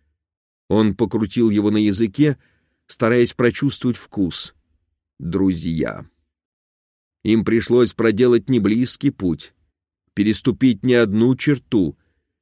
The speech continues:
и разрушить множество внутренних барьеров, чтобы понять, их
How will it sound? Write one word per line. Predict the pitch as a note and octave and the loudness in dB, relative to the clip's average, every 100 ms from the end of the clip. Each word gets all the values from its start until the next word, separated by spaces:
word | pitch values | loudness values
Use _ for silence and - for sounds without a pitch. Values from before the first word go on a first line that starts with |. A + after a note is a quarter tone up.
| - | -8
и | E2+ | -2
разрушить | F#2+ F#2+ B2+ D3 D#3+ C#3 | 0 2 2 2 2 0
множество | A#2+ B2+ E3 C3+ D3 - D3 | 0 2 2 2 -2 0 0
внутренних | B2+ B2+ D3+ C#3 C3+ C3 | 2 2 2 0 0 0
барьеров, | G2 B2 B2+ D3 C#3+ G#2 - _ _ _ _ | 0 0 0 2 2 0 -4 _ _ _ _
чтобы | - - A2+ F#2 | -12 -4 -2 0
понять, | G2+ G2 F#2 F2+ - _ _ _ _ _ _ _ | 0 2 0 -2 -10 _ _ _ _ _ _ _
их | - B2 A#2+ - | 2 2 2 -2